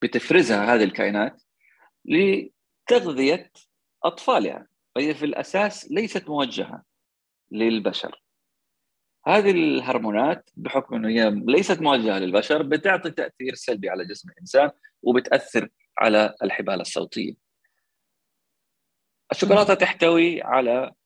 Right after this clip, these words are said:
Speaker 1: السكريات، سواء كان لاكتوز، فركتوز، أو أيًا كان نوع من أنواع السكريات. اللاكتوز برضو كمان موجود في منتجات الألبان.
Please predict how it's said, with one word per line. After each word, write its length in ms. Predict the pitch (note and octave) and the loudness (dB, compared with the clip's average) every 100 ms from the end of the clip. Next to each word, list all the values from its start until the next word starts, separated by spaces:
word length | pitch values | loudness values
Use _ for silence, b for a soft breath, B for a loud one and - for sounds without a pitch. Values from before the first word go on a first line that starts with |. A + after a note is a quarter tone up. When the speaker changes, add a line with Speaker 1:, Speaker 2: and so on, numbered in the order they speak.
| _ _ _ - | _ _ _ -20
Speaker 1:
السكريات، 840 | - - - - G2+ F#2 D#2+ - _ _ | -16 -14 -12 -12 -10 -8 -10 -12 _ _
سواء 440 | _ G#2 G#2+ F#2 F#2 | _ -4 -4 -8 -10
كان 260 | G#2+ F2+ | -6 -6
لاكتوز، 640 | E2+ D#2 - B2 B2 A#2+ - | -6 -8 -4 0 2 2 -2
فركتوز، 580 | - _ A2 A2+ A2 G2+ | -16 _ -4 -2 -2 -4
أو 220 | F#2 - | -6 -4
أيًا 340 | G#2 E2 D#2+ - | -6 -6 -10 -8
كان 260 | F#2 F2+ | -6 -4
نوع 340 | F#2 E2+ - - - - G2+ | -2 -2 -6 -16 -18 -16 -10
من 140 | E2+ | -6
أنواع 260 | F#2 F2+ - | -2 0 -2
السكريات. 680 | - - E2+ F2+ B2+ E3 B B B B - | -4 -4 0 2 2 0 B B B B -2
اللاكتوز 380 | A2 A2 B2+ G#2 | 0 2 2 0
برضو 220 | A2 G2+ | 0 -2
كمان 240 | - G2+ F#2+ | -4 -6 -6
موجود 420 | F#2+ F#2 G2 - | -8 -6 -6 -6
في 80 | F#2+ | -6
منتجات 460 | F#2+ F#2+ F#2 F#2+ | -6 -2 -2 -2
الألبان. 640 | - - G#2+ A#2+ C3+ C#3 | -6 -6 2 4 4 2